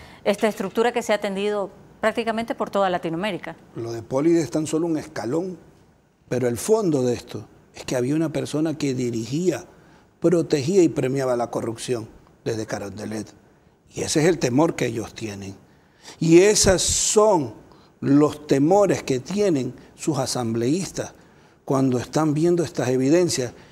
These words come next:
Speaker 2: y comienzan a abandonar la Revolución Ciudadana. Ya hasta hoy han sido tres asambleístas, pero sabemos que en las próximas horas hay un nuevo bloque de la Revolución Ciudadana que se va a armar en otro lado.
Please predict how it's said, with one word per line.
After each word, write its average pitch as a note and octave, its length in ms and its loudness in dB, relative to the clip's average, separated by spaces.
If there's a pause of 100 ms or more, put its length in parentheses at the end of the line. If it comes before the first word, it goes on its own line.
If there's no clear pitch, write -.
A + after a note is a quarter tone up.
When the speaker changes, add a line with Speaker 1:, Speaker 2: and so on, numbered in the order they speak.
(240)
Speaker 2:
y C3+ 80 -10
comienzan C3 680 -4 (360)
a C3 220 4
abandonar B2 640 0
la D3+ 140 2
Revolución A#2 500 -2
Ciudadana. - 460 -8 (540)
Ya C#3+ 160 0
hasta B2+ 260 2
hoy F3+ 220 6
han G3+ 120 2
sido F#3+ 300 2
tres F#3 240 6
asambleístas, C3+ 840 -2 (480)
pero F#3 200 4
sabemos G#3+ 460 2
que F3+ 100 4
en F3 40 4
las F3 100 2
próximas G#3 400 2
horas G3+ 360 2 (240)
hay G3 160 4
un G3+ 160 2
nuevo G#3+ 280 4
bloque F#3+ 600 4 (280)
de D#3 160 2
la D#3 80 6
Revolución E3+ 420 2
Ciudadana G3+ 300 2
que F#3+ 120 0
se E3 80 2
va F#3+ 80 4
a - 20 4
armar A3 240 2
en G#3+ 80 -2
otro A3 180 0
lado. A3 480 2